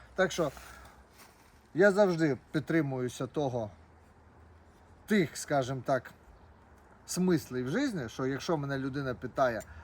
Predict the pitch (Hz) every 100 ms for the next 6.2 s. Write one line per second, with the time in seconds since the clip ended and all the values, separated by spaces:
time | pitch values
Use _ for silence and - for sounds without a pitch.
0 | - 117 117 110 104 95 92 113 131 160
1 | - 135 139 202 151 - - - - -
2 | - 120 156 151 143 165 185 147 127 -
3 | 123 160 165 - 131 - - - 135 143
4 | 147 131 175 170 165 - 127 - - -
5 | - 120 123 117 127 147 - 175 - 160
6 | 123